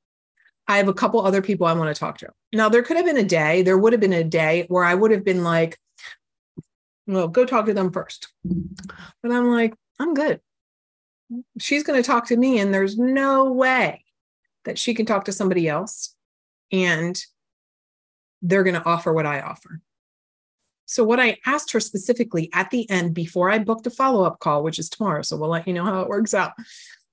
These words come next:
um, I said, "What could that other person say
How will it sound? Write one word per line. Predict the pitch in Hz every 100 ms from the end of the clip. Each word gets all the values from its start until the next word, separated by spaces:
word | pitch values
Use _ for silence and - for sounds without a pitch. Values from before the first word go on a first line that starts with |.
| -
um, | 190 180
I | 185
said, | 190 - 185 175 170 - _ _ -
"What | 175 247 370
could | 381 254
that | 214 190
other | 196 220
person | 226 - 190 190 170
say | 160 - - 208 175 143 196